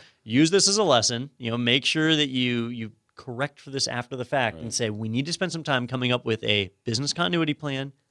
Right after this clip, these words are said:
Speaker 1: and a business resumption plan." 'Cause otherwise, we're gonna rely on one of the most important systems, right? A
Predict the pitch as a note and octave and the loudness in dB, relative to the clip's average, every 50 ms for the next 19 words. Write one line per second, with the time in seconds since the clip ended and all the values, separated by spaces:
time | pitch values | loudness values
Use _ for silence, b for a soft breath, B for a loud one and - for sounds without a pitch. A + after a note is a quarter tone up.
0 | _ _ _ _ - A2+ A#2 G#2+ F2+ A2+ A2 A2 G#2 - - F#2+ G2 F#2 E2+ - | _ _ _ _ -6 -6 -6 -4 -2 -4 -4 -4 -6 -8 -8 -8 -10 -10 -10 -12
1 | G2+ F#2 - F#2 F#2 F2 - - A#2 A2 B2+ E3 F#3+ G#3 E3 C#3 B2+ A#2+ A#2+ - | -14 -14 -12 -12 -12 -14 -12 -10 -4 2 2 4 4 6 6 4 4 4 2 0
2 | b b b b b b b b - A#2+ B2 C3 C#3 C#3+ C#3 C3+ C3 C3 B2+ B2+ | b b b b b b b b -8 -4 -2 -2 0 0 0 2 2 4 4 4
3 | B2+ B2 B2 A#2 A2 A2+ A2+ A2+ A#2 B2 A#2+ A#2 A2+ A2 - - G#2+ G2 - - | 4 2 2 0 -2 -2 -2 -2 -2 -2 0 0 0 -2 -2 -4 -8 -10 -6 -4
4 | D3+ - - B2+ - - A#2 G2 - - G2 G2+ F#2 G2+ G#2+ A2+ A#2+ A#2 A2+ G#2 | -4 -4 -4 -4 -6 -4 -4 -6 -8 -10 -12 -10 -6 -2 -2 0 0 2 0 0
5 | G2 | 0